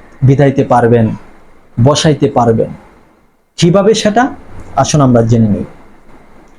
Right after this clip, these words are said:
তার পূর্বে যারা আমাদের এই ছোট্ট চ্যানেলে নতুন আসছেন, দয়া করে চ্যানেলটি সাবস্ক্রাইব করুন, ভিডিওটি শেয়ার করে প্রচার করুন,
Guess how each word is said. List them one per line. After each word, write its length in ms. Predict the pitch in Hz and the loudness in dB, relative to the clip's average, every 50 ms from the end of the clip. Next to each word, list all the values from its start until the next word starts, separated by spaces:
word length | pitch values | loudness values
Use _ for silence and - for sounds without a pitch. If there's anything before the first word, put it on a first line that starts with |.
| - - - - - - - - | -20 -20 -20 -20 -20 -16 -6 -2
তার 160 | 143 151 151 | -2 -2 0
পূর্বে 280 | 147 175 180 170 180 175 | 0 0 2 2 2 2
যারা 200 | 151 160 156 147 | 2 2 2 2
আমাদের 300 | 147 147 143 139 160 - | 2 2 2 2 2 0
এই 220 | - 151 156 147 | 2 2 0 0
ছোট্ট 300 | 151 - 165 160 - 165 | 0 -2 -4 -4 -4 -4
চ্যানেলে 380 | - - 147 139 139 143 139 135 | -2 0 0 0 2 2 2 2
নতুন 260 | 139 139 - 165 147 | 0 0 0 0 0
আসছেন, 380 | 139 123 - - 170 165 151 | 0 0 -2 -2 0 0 2
দয়া 200 | 123 131 131 131 | 2 2 2 2
করে 220 | 127 - 139 127 113 | 0 0 -2 -2 -2
চ্যানেলটি 540 | - 131 120 120 117 110 110 117 113 110 - - | 0 0 0 2 0 0 0 0 -2 -2 -2 -4
সাবস্ক্রাইব 500 | - - 147 - - - - 160 156 156 | -4 -4 -4 -4 -4 -2 0 0 0 0
করুন, 260 | - 185 196 208 185 | 0 0 2 2 2
ভিডিওটি 380 | 127 123 139 139 135 135 139 117 | 2 2 2 2 0 0 -2 -4
শেয়ার 260 | - - 139 120 117 | -2 -2 -2 -2 0
করে 180 | - 120 113 | 0 0 -2
প্রচার 360 | 113 - 131 127 - 160 165 156 | -2 -2 -4 -2 0 0 0 0
করুন, 300 | - 170 185 214 262 | 0 0 0 0 0